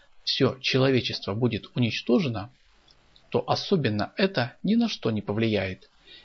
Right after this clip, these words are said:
ни на Вселенную, ни на высший разум, ни на естество.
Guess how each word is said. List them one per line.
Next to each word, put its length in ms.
ни 160
на 140
Вселенную, 720
ни 100
на 160
высший 340
разум, 420
ни 140
на 80
естество. 760